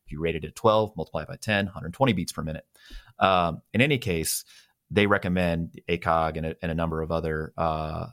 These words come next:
uh, national, international guideline, uh, guidelines recommend using R P E and or the talk test. Basically, can you talk in complete sentences? What's your breathlessness like? Things of that nature. We use that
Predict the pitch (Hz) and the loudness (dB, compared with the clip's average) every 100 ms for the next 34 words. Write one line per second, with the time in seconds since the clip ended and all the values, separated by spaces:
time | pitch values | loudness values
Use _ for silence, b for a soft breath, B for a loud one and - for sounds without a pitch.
0 | _ - - - - - _ _ _ _ | _ -10 -8 -10 -12 -16 _ _ _ _
1 | 90 82 78 85 78 80 80 80 80 87 | -2 -2 -2 -2 -2 -4 -6 -6 -6 -6
2 | 82 82 82 80 82 - - 85 85 87 | -4 -6 -6 -8 -10 -12 -12 -8 -8 -8
3 | 85 - - - _ _ - 82 82 82 | -10 -14 -18 -20 _ _ -4 -2 -2 -4
4 | 87 87 85 85 85 90 85 117 85 85 | -4 -2 -2 -2 -2 0 0 0 0 -2
5 | 92 B B B B _ 92 95 95 95 | -6 B B B B _ 0 2 2 0
6 | 92 90 - 98 - - 80 - - - | 0 0 0 0 0 -8 -8 -10 -8 -4
7 | 85 - 80 80 82 _ - 95 92 87 | -4 -4 -6 -6 -10 _ -4 -2 0 0
8 | 90 85 82 - 85 76 - 78 - 147 | 2 2 0 -6 -8 -8 -8 -4 0 0
9 | 127 123 113 107 101 - 87 80 82 90 | 0 0 2 0 -2 -6 -8 -2 0 0
10 | 92 87 85 80 - - - _ 78 82 | -2 -6 -6 -6 -8 -10 -14 _ 0 0
11 | 82 - - B B B 87 87 80 85 | 0 -6 -14 B B B -2 -2 0 0
12 | 82 85 - 80 80 90 92 - 78 76 | 0 -2 -2 -2 -2 -2 -2 -2 -4 -6